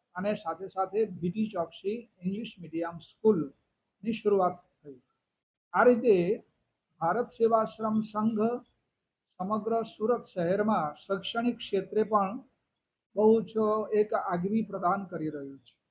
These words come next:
તો આજે મને ખુશી છે, આનંદ છે કે નવ ધમણવાલા ગુજરાતી માધ્યમ શાળાના પ્રાથમિક વિભાગના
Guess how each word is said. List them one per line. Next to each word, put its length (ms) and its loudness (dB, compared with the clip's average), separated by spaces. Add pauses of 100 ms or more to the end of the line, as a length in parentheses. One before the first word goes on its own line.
(540)
તો 60 4
આજે 320 2
મને 220 2
ખુશી 460 -6
છે, 340 0
આનંદ 500 -2
છે 340 -2 (680)
કે 160 10
નવ 340 2
ધમણવાલા 800 2
ગુજરાતી 380 -2
માધ્યમ 400 -6
શાળાના 440 -4
પ્રાથમિક 600 -6
વિભાગના 720 -2